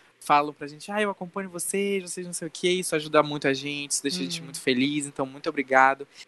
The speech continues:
Speaker 1: e que dois mil e vinte e um seja um ano incrível,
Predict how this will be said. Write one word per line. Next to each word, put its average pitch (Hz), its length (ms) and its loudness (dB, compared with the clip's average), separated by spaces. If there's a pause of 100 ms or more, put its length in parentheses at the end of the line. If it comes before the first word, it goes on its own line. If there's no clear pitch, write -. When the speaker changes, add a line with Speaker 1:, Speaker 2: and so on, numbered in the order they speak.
(160)
Speaker 1:
e 151 60 -8
que - 60 -14
dois 143 180 2
mil 147 120 -8
e 147 40 -4
vinte 147 220 -6
e 156 60 -6
um 147 60 -4
seja 143 380 0
um 139 160 -4
ano 143 260 -2 (360)
incrível, 127 760 0